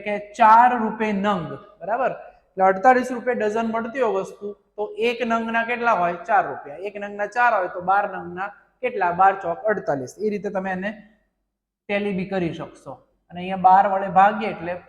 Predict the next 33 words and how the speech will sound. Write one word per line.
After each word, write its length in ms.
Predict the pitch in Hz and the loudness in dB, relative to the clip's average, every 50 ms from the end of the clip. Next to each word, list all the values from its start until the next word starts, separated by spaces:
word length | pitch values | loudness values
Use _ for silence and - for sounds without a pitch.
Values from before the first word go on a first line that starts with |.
| - _ | -20 _
છ 80 | _ - | _ 4
રૂપિયે 720 | 214 214 202 190 190 - 190 185 196 196 - - - - - | 4 4 4 4 0 -2 -4 -4 -6 -6 -8 -12 -18 -14 -8
નંગ 300 | 175 185 214 220 214 196 | -2 0 0 0 2 2
આપણને 380 | 185 165 147 - 156 151 156 165 | 2 2 2 0 -2 -8 -8 -6
મળશે. 360 | 175 180 170 143 - - 139 | -4 -4 -4 -4 -8 -14 -18
બરાબર? 480 | 131 - _ _ _ - 208 262 277 254 202 | -20 -20 _ _ _ -8 -6 -6 -6 -6 -6
Generally 400 | 165 180 185 180 185 202 196 202 | -4 -4 -4 -4 -4 -6 -4 -2
આપણે 180 | 202 190 196 196 | -2 -2 -4 -6
કેળા 260 | - 196 196 196 196 | -4 -2 0 2 2
લેતા 280 | 196 196 196 196 - 240 | 2 2 0 -2 -2 -2
હોઈએ 220 | 220 196 185 185 | 0 0 -2 -4
તો 100 | 185 196 | -4 -4
ડઝનના 440 | 185 185 180 165 190 190 190 190 185 | -2 -2 -2 0 -2 -2 0 -2 -2
જ 100 | 175 170 | -2 -4
હોય 180 | 165 156 147 135 | -6 -6 -6 -8
છે. 140 | - 143 127 _ _ _ _ _ _ _ _ - | -10 -16 -18 _ _ _ _ _ _ _ _ -2
તો 60 | 214 | 0
એમાં 200 | 214 214 208 208 | 2 4 4 2
આપણે 180 | 208 208 208 | 2 2 -2
છ 300 | 208 - 220 220 220 220 | 0 4 6 6 6 4
કેળા 180 | 220 214 208 208 | 2 0 0 2
લેવા 240 | 208 220 240 240 226 | 2 2 4 4 4
હોય 100 | 208 196 | 2 2
તો 80 | 196 | 0
પછી 240 | 196 202 196 202 214 | -2 -4 -4 -4 -4
એ 40 | 208 | -2
ભાગાકાર 500 | 180 202 190 185 190 208 202 202 202 202 | 2 2 2 2 2 0 -2 -2 -2 -2
કરીને, 400 | 202 220 226 214 214 208 190 160 | -2 -2 -2 -2 -4 -6 -6 -2
ભાગ્યા 320 | 156 165 170 175 190 202 | 0 0 2 2 0 -4
કરીને 280 | 202 202 185 190 190 190 | -4 -4 -4 -6 -4 -6
અડધું 300 | 185 180 165 160 202 190 | -6 -6 -6 -6 -6 -4
કરીને 240 | 185 175 170 170 175 | -4 -4 -4 -4 -4
આપે. 240 | 180 170 - 175 | -4 -4 -6 -8